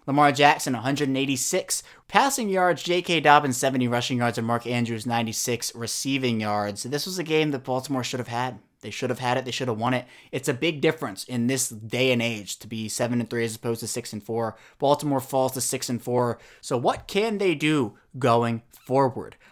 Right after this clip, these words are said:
I think going forward, it's just a matter, again, of playing good football for sixty minutes. The offense and the defense and even the special teams, the whole roster,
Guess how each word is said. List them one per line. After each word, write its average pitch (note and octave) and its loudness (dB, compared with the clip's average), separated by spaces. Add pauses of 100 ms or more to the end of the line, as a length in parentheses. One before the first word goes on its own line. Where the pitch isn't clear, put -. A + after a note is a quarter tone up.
I C3 0
think A#3+ -2
going G3 6
forward, D#3 4
it's D3+ 0
just A#3+ -2
a A3 0
matter, E3 6
again, A#2 0
of G2+ -12
playing D#3+ -6
good D#3 0
football C#3 2
for B2 -8
sixty - -6
minutes. G#2 -8 (260)
The B2+ -2
offense A#3+ 2
and G#3 -4
the F3 -4
defense C#3 -2
and C3 -4
even A3+ -4
the B3 -2
special E3+ -6
teams, G2 -10
the A2+ -12
whole E3+ -6
roster, A#2+ -4